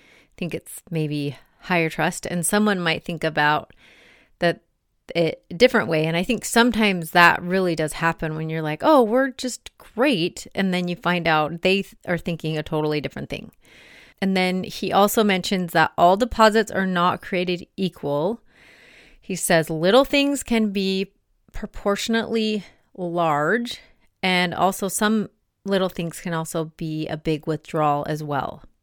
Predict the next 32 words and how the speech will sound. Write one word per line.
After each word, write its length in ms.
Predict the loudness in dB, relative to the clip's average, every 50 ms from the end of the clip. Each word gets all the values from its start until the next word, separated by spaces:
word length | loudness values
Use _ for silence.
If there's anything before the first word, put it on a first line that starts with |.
| _ _
So 640 | -12 -6 -2 0 2 2 2 0 0 -2 -4 -6 -8 -10 _ _ _ _ _ _ _ _ _ _ _ _ -6 -2
I 260 | 2 2 2 2 2
kind 220 | 0 -2 -2 -2 0
of 60 | 0
mentioned 320 | -2 -2 -4 -4 -4 -2
that 160 | -2 -2 0
last 340 | 4 6 6 6 4 2 -2
week, 200 | -6 -8 -8 -4 _
but 320 | 0 0 0 0 -4 -8 _ -12
small 380 | -10 -6 -2 2 2 2 2 2
things 280 | 2 2 2 2 2
he 100 | 0 0
says, 260 | 2 2 0 0 2
like 220 | 0 -2 -2 -2 -4
forgetting 500 | -4 -4 -2 0 0 0 0 0 -2 -2
an 100 | -2 -2
anniversary 640 | -2 -2 -2 0 0 0 0 0 0 0 2 2
or 140 | 2 2 2
not 180 | 0 0 -2 -4
saying 240 | -4 -4 -6 -6
thank 400 | -6 -2 0 2 2 2 0 0
you 340 | 0 0 0 0 0 -2 -4 -8 -16 -20 -20 -20 -20 -20 _ _
or 80 | -2 0
not 260 | 2 2 2 4 2
attending 380 | 0 0 0 -2 -2 -2 -2 -4
to 120 | -4 -6
the 100 | -6 -6
small 280 | -6 -6 -4 -4 -4 -4
courtesies 540 | -6 -6 -6 -4 -4 -4 -6 -6 -8 -8 -6
or 100 | -8 -8
customs, 920 | -8 -8 -6 -4 -4 -4 -6 -8 -8 -6 -6 -6 -6 -6 -8 -10 -12 -14
can 720 | -16 -16 -10 -6 -4 -2 -2 0 0 0 -2 -2 -4 -6